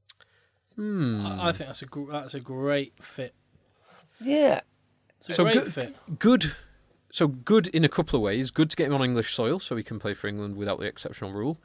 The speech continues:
Speaker 2: Yeah.
Speaker 1: And good 'cause Worcester are developing some young talent, uh, and he could fit right among a good crop of young developing
Speaker 2: I think
Speaker 1: players.
Speaker 2: he's still young enough to be able to take advantage of the Academy House.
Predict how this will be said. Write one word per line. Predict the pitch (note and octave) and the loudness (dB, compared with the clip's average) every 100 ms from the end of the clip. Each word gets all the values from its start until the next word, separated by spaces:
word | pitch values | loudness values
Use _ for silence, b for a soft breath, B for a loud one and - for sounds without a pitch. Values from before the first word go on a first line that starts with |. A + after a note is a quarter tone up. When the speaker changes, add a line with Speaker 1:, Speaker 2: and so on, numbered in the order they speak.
| b | b
Speaker 2:
Yeah. | C#3+ C#3+ b b b | -12 -12 b b b
Speaker 1:
And | B2+ B2 A2+ | -4 -2 0
good | D3 - | 0 0
'cause | C3 A2 - | -6 -8 -14
Worcester | C3+ D3+ E3 - C#3+ - | -6 -2 -2 -2 -2 0
are | C#3+ C#3 | 0 0
developing | B2 A#2+ A#2 - A2+ | 0 0 0 -2 -4
some | G2+ A2+ | -4 -4
young | G#2+ A2+ A2 | -4 -4 -4
talent, | - A2 G2 F#2 - _ | -2 -2 -4 -8 -16 _
uh, | G#2 G2+ G2 | -8 -6 -4
and | A2 | -6
he | |
could | G#2 A2 | -8 -10
fit | - D#3 - - - | -4 -4 -4 -12 -12
right | A#2+ B2+ - | -2 0 0
among | A#2 A2+ G#2 | -2 -4 -6
a | |
good | G2 A#2+ - | -4 -6 -6
crop | - B2 - | -6 -6 -6
of | G2 | -14
young | A2 A2+ A2 A2 G#2 | -14 -10 -8 -6 -8
developing | G2+ G#2+ G#2 A2+ | -6 -4 -4 -4
Speaker 2:
I | |
think | F#3+ | 0
Speaker 1:
players. | B3+ G#2 | 0 2
Speaker 2:
he's | G#3 | 0
still | A#3 G3+ | 2 2
young | G3+ F3+ | 2 2
enough | E3 | -2
to | - | -2
be | D#3+ | -4
able | D#3 | -4
to | - | -4
take | D#3 | -8
advantage | D3 D3 C#3+ C#3 D3 | -4 -4 -4 -4 -4
of | C#3+ | -2
the | D3 | -2
Academy | E3 C#3+ C#3 | 0 -2 -2
House. | C#3+ E3 - | -4 -6 -8